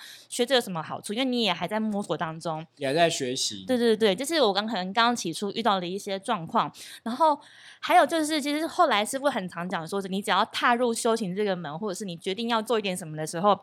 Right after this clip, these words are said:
Speaker 1: 嗯，考验就会来了。譬如说，
Speaker 2: 对。
Speaker 1: 你才下定决心决定要减肥的时候，就一定会有电话来邀约说，“哎，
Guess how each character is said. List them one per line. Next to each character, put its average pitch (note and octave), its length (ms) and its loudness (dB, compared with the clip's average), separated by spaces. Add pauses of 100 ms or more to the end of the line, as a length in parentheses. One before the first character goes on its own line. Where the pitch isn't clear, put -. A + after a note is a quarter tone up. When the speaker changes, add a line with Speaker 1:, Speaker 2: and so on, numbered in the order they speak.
(260)
Speaker 1:
嗯， A#3+ 120 -2 (380)
考 F3+ 180 4
验 B3 160 2
就 A#3 140 0
会 A#3 140 0
来 C#3+ 220 -6
了。 D3 180 -8 (280)
譬 F#4 80 2
如 E4+ 140 8
说， D4+ 300 8
Speaker 2:
对。 D#4 60 -6 (880)
Speaker 1:
你 A#3+ 60 0
才 B3 220 6
下 D#4+ 200 6
定 D#4 160 4
决 A#3 140 4
心 B3 180 4
决 A3+ 140 4
定 A#3+ 200 2
要 G3+ 500 6
减 F#3 260 4
肥 F3 380 -2 (120)
的 A3 120 -2
时 A3 160 2
候， B3+ 120 6
就 C4 200 6
一 B3+ 40 6
定 C4 220 0
会 C#4 100 0
有 F#3 140 2
电 A#3+ 240 2
话 A#3+ 160 4
来 G3 140 4
邀 G3+ 120 4
约 A3 200 4
说 A#3+ 180 4
，“哎， E4+ 180 4